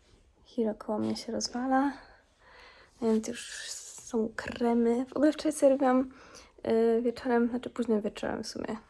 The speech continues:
Jakoś o dwudziestej trzeciej skończyłam, albo coś koło tego. Robiłam sobie nowe paznokcie. To jest, nie wiem, jak w tym świetle ten kolor, e, wygląda, ale to jest taki, e, hot pink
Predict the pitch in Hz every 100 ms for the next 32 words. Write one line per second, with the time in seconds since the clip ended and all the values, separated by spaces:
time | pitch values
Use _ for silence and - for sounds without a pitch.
0 | _ - - 220 - - 220 233 220 226
1 | - - 208 - - - 294 - 262 247
2 | 302 381 330 294 - - - 254 254 254
3 | - - - - 262 247 - 247 233 233
4 | 220 220 226 226 - - 240 240 - -
5 | 240 240 - - - - _ _ _ _
6 | _ - - _ _ _ _ _ - 226
7 | 196 214 233 226 247 240 226 226 220 226
8 | - 220 208 - - 214 208 214 _ _
9 | 233 277 302 254 247 247 233 - 226 226
10 | - - - - - - 214 214 214 220
11 | - 240 226 - - 320 370